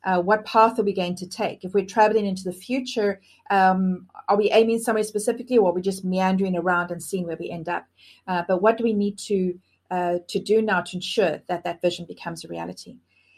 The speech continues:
And then the seventh question is a, a kind of like freedom from all the barriers and the constraints. If you were, uh, the boss, if you were in charge, if you were the president,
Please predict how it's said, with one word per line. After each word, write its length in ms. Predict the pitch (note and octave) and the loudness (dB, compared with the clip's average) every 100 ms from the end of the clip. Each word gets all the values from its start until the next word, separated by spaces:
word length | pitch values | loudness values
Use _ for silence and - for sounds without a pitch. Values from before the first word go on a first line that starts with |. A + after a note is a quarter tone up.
| _ - | _ -2
And 120 | G3+ | 0
then 100 | G#3+ | 0
the 80 | G#3+ | 0
seventh 380 | G#3+ C4+ E4 - | 4 4 4 0
question 520 | A3+ G3 - F#3 F3 | 0 0 -2 -8 -6
is 360 | - F#3 F#3 - _ _ - | -6 -6 -8 -18 _ _ -16
a, 120 | - - | -14 -14
a 40 | |
kind 220 | G#3 C4+ | -6 -4
of 80 | C#4+ | 0
like 200 | A#3+ - | -2 -2
freedom 520 | - - C4+ C4 B3 | -8 -4 -2 2 2
from 180 | A#3+ G#3 | 2 0
all 100 | G3+ | 2
the 120 | G3+ | 0
barriers 500 | F#3+ G3 G3 G3+ F#3+ | 2 4 6 4 2
and 140 | F#3+ F3 | -2 -4
the 60 | |
constraints. 800 | F3 F3+ F3 - D4+ C4 F#3 - - _ _ _ - | -6 -8 -10 -4 -2 -2 -4 -12 -18 _ _ _ 0
If 200 | A3+ F#3+ | 0 0
you 300 | F#3 C4 B3+ | 0 2 4
were, 540 | G3 A3+ G#3+ G#3 G#3 _ _ | 6 6 6 2 -2 _ _
uh, 140 | F#3+ F#3 | -2 0
the 120 | F3+ | 2
boss, 360 | F3 F3 - G3 | 4 2 2 -8
if 140 | F#3+ | -4
you 200 | G#3 A3+ | 0 2
were 140 | A3+ | 4
in 120 | G#3+ G3+ | 4 0
charge, 380 | - F#3+ D#3+ | 0 0 0
if 120 | F#3 F#3+ | -4 -4
you 80 | |
were 80 | F#3+ | -4
the 100 | G#3 | -4
president, 680 | B3 - D4 D4 G3+ F3 F3 | -4 0 0 0 -2 -4 -8